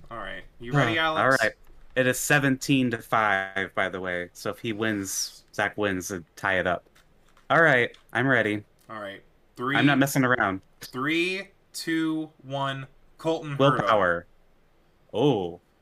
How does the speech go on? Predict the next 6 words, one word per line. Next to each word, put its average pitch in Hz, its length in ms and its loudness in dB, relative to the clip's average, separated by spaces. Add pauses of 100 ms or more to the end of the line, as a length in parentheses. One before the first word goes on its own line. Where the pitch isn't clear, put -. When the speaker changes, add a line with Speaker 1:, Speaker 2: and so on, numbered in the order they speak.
(320)
Speaker 2:
You 175 220 4
are 143 120 6
going 104 760 2 (240)
all 135 280 6
out, 123 360 4 (120)
huh? 104 260 0